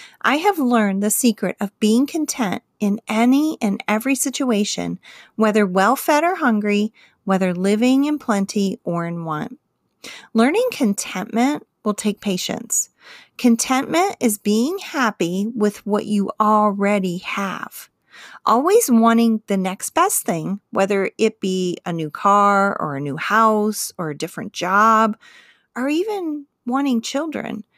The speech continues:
will rob us of a joy of the moment. Contentment is a product of patience.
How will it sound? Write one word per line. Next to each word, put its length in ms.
will 160
rob 540
us 420
of 180
a 80
joy 800
of 160
the 80
moment. 680
Contentment 720
is 160
a 80
product 760
of 200
patience. 720